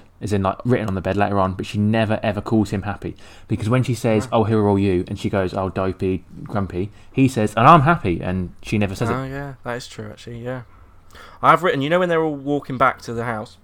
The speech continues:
Speaker 1: Yeah, yeah.
Speaker 2: Uh, they have echoes. That's what I'm saying. Which solidifies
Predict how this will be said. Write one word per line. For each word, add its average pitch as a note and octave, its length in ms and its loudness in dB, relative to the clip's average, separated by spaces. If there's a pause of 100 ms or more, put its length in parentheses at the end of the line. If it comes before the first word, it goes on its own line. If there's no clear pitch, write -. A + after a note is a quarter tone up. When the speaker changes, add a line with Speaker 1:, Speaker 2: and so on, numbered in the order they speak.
(140)
Speaker 1:
Yeah, G#2+ 120 4
yeah. F#2 160 0 (420)
Speaker 2:
Uh, B2+ 160 2
they C#3+ 100 2
have D#3 140 4
echoes. G#2 540 -4 (840)
That's C#3 220 -4
what D3 100 2
I'm C3 80 -2
saying. A2 320 0 (800)
Which C3+ 160 0
solidifies C3+ 880 0